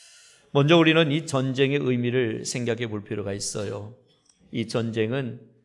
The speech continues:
영적 전쟁이죠. 영적 전쟁. 하나님의 백성들과 하나님을 대적하는 백성들과의 싸움이거든요. 그렇기 때문에 이 전쟁은 영적 전쟁입니다.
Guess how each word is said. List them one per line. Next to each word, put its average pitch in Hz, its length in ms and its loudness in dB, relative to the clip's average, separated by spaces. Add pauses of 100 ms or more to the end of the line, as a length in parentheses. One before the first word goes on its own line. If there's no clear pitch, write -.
(220)
영적 117 600 -6
전쟁이죠. 110 840 -8 (160)
영적 110 520 -10
전쟁. 120 400 -14 (720)
하나님의 147 680 2
백성들과 113 1400 -4 (520)
하나님을 123 680 -2
대적하는 143 840 0
백성들과의 113 1400 -4 (400)
싸움이거든요. 107 1160 -6 (680)
그렇기 139 340 -2
때문에 120 680 -2
이 117 200 -6
전쟁은 117 760 -4 (440)
영적 127 920 -4
전쟁입니다. 101 760 -8